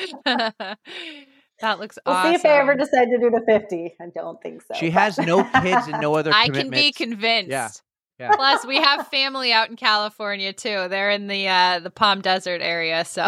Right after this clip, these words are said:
Speaker 1: <laughs>
Speaker 2: Oh, yeah.
Speaker 1: I'll go run with you. I'll go up a little bit, spend some time, and then, uh, go home.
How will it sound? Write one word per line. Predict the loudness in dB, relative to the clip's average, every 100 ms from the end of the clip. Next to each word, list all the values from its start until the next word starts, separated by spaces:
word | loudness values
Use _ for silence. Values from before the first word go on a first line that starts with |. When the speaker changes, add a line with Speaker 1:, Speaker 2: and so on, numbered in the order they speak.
| 0
Speaker 1:
<laughs> | 0
Speaker 2:
Oh, | 2 2
yeah. | 4 4 2 -4 0
Speaker 1:
I'll | 2 4
go | 4 4
run | 4 4
with | 0 -2
you. | 2 4
I'll | 6 4 4
go | 0 0
up | 2 0
a | -2
little | -2 0 0
bit, | 0 0 -2
spend | -6 -4 -4
some | -6 -6
time, | -6 -4 -4 -4
and | -6
then, | -6 -4
uh, | -2 -2 -4
go | -8
home. | -10